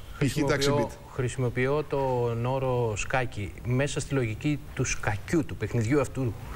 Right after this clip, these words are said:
Speaker 2: είναι οι δηλώσεις περί ομηρίας που έκανε ο Υπουργός Εθνικής Άμυνας, ο κύριος Καμένος;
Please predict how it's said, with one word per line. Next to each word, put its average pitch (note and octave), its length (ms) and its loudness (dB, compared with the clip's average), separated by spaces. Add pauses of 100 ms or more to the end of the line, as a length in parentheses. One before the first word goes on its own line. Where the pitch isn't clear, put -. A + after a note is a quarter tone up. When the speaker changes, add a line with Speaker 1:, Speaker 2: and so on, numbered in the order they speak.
(240)
Speaker 2:
είναι C#3 280 4
οι C3 60 4
δηλώσεις B2 460 2
περί B2 280 4
ομηρίας A#2+ 480 4
που - 100 0
έκανε C#3 280 2
ο C3+ 40 2
Υπουργός C3 340 0
Εθνικής C3+ 340 0
Άμυνας, C#3 380 0
ο C#3 40 2
κύριος C3 220 0
Καμένος; D3 480 -2